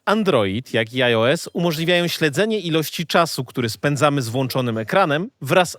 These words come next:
z podziałem na aplikacje, których używamy najczęściej. W telefonach Samsunga sprawa jest bardzo prosta ze względu na wbudowaną aplikację Cyfrowy Dobrostan.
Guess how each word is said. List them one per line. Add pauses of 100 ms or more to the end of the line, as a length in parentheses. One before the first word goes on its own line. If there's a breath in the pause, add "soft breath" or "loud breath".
z
podziałem
na
aplikacje,
których
używamy
najczęściej. (460 loud breath)
W
telefonach
Samsunga
sprawa
jest
bardzo
prosta
ze
względu
na
wbudowaną
aplikację
Cyfrowy
Dobrostan.